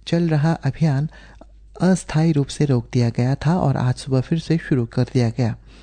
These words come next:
इसके बाद हुई मुठभेड़ में आज एक और आतंकवादी मारा गया। इलाके में तलाशी अभियान अभी जारी है। जम्मू कश्मीर के रियासी जिले में एक वाहन पर चट्टान गिरने से एक सब डिविजनल मजिस्ट्रेट और उनके बेटे की मौत हो गई, जबकि उनकी पत्नी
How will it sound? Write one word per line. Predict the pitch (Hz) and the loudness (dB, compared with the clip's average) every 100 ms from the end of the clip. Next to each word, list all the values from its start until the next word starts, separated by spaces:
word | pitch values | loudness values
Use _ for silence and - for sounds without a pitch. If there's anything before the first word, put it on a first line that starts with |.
| - | -6
इसके | 143 - 131 | -6 -2 -2
बाद | 120 123 - | 2 0 0
हुई | 123 | -2
मुठभेड़ | 117 - 147 170 | -2 0 2 4
में | 160 170 - - - | 2 0 -4 -8 -2
आज | 185 - | 0 0
एक | 139 131 | 0 0
और | 127 | 0
आतंकवादी | 120 117 120 117 120 120 | 0 0 -2 0 -2 0
मारा | 123 123 156 | 0 2 2
गया। | 151 156 208 - - - | 2 0 0 -8 -16 -2
इलाके | 165 175 170 | 2 2 2
में | 170 170 | 0 0
तलाशी | 143 123 120 - | 0 -2 -2 0
अभियान | 143 131 147 185 - | 0 0 0 -2 0
अभी | 127 139 | -2 -2
जारी | - 160 117 | -2 -2 -2
है। | 120 123 113 135 - - - - - - | -2 -2 -4 -6 -14 -20 -20 -20 -20 -2
जम्मू | 175 202 | 0 0
कश्मीर | 202 - 214 214 | -2 0 -2 0
के | 220 | 0
रियासी | 202 156 151 - | 2 2 2 0
जिले | 151 143 147 | 0 2 2
में | 151 160 | 2 2
एक | 143 135 | 0 0
वाहन | 135 127 127 160 | 0 0 0 0
पर | 165 | 0
चट्टान | 160 131 - 123 127 | -2 -4 0 0 2
गिरने | 127 131 156 | 0 2 0
से | 147 147 165 | 0 0 0
एक | - 139 - 156 170 - - - - | 2 0 2 0 -2 -10 -20 -14 -2
सब | 175 | 0
डिविजनल | 156 143 139 151 | 2 0 0 0
मजिस्ट्रेट | 147 127 135 - 143 151 - | 0 0 -4 -4 0 0 0
और | 135 151 | 0 2
उनके | 139 135 | 0 0
बेटे | 127 120 127 | 0 0 -2
की | - | 0
मौत | 127 117 135 - | 0 2 0 0
हो | 147 | 0
गई, | 156 | 2
जबकि | 185 139 - 139 | 0 -2 0 0
उनकी | 131 127 | 0 -2
पत्नी | 127 131 - 165 | -4 -4 0 0